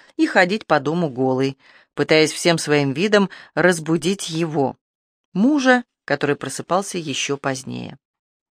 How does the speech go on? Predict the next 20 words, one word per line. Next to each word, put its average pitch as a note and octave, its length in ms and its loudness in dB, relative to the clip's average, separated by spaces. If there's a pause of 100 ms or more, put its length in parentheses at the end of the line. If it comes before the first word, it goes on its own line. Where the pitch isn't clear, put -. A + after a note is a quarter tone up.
(340)
«Мы E3 160 6
опять B3 260 2
с - 80 -12
тобой G3+ 300 2
проспали E3+ 760 0 (320)
все - 240 -2
воскресенье». C#3 880 -2 (480)
Села D#3+ 360 6
она D3 160 4
рядом C#3+ 280 2
с - 100 -8
ним C#3 140 -2
на C#3 100 -2
постель, G3 600 2 (480)
гладила E3+ 540 4
лицо D3 420 2
ладонями, E3+ 720 2 (300)
помогая C#3+ 480 0
прогнать C3 680 -2 (120)
сон. C3 540 -6